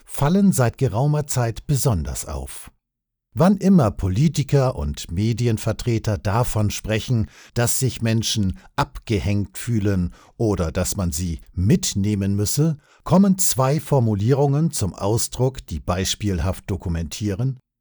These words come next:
„Die herrschende Sprache wirkt oft harmlos, aber sie vermag es, ganze Diskurse zu sabotieren.“ Wenn Politik und Medien den Versuch unternehmen, die soziale Realität jener Menschen in diesem Land zu erfassen,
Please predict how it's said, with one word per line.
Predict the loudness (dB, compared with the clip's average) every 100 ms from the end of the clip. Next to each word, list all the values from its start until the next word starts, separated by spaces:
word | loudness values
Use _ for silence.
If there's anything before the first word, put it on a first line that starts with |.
| _ _ _ 0
„Die | 2
herrschende | 2 2 4 2 2
Sprache | -2 -4 -2 0 0 -2 -4
wirkt | 0 0 0 -4 -4
oft | -4 -6 -8 -2
harmlos, | 0 0 0 -2 -4 -6 -4
aber | -2 -2
sie | -2
vermag | -2 0 0 0 -2
es, | -2 -2 -2
ganze | -2 -2 -2 -2
Diskurse | -2 -2 -2 0 0 0 0 -2
zu | -2 -2
sabotieren.“ | -2 -4 -6 -8 -6 -8 -8 -10 -14 _ _ _ _ _ _ _ 0
Wenn | 2 4
Politik | 4 4 2 2 2
und | 0 0
Medien | 0 2 2 2 0 0
den | -2 -2
Versuch | 0 0 4 6 4 2
unternehmen, | -2 0 0 2 4 4 2 -2
die | -6 -8
soziale | -6 -6 -2 0 0 0 -2
Realität | -2 -4 -4 -6 -4 -4 -4 -6
jener | -6 -2 0 0 0
Menschen | 0 -2 -2 -2 -2
in | -2 -6
diesem | -4 -4 -2 -2
Land | -2 -4 -4
zu | -6
erfassen, | -6 -6 -2 0 2 0